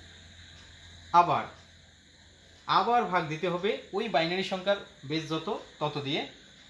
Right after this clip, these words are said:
ছয় দুগুণে বারো, ছয় দুগুণে বারো। তাহলে ছয় দুগুণে যদি বারো হয়, বারো থেকে বারো বাদ দিলে কি? জিরো। ভাগশেষ। আবার আসি, দুই দিয়ে দেই। তিন দুগুণে কত হয়?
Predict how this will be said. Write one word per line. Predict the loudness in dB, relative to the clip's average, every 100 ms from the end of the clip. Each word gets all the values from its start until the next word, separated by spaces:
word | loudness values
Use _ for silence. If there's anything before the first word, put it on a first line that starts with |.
| -20 -20 -10
ছয় | 0 0
দুগুণে | 2 -2 -2 -4 -10 -16
বারো, | 0 2 4 2 -6
ছয় | -6 -4
দুগুণে | -4 -4 -4 -8 -14
বারো। | -6 -6 -6 -14 -20 -20 -20 -20 -20 -20 -20 -4
তাহলে | 0 2 2
ছয় | 2 2
দুগুণে | 2 0 0
যদি | 0
বারো | 2 4 4
হয়, | 4
বারো | 4 2 2
থেকে | -4 2
বারো | 4 4 0
বাদ | 2 2 4
দিলে | 0 -4
কি? | -6 -4
জিরো। | 0 2 0 -6 -18 -20 -20 -6
ভাগশেষ। | -4 -2 0 0 0 -8 -12 -20 -20 -20 -20 -20 -20 -20 -20 -20 -20 -20 -20 -20 -20 -20 -20 -20 -20 -20 -20 -20 -10 2
আবার | 4 6
আসি, | 2 -2
দুই | 0 0
দিয়ে | 2 0
দেই। | 0 -4 -8 -20 -14 -6
তিন | -2
দুগুণে | -2 -2 -2 -2
কত | -2
হয়? | 2 2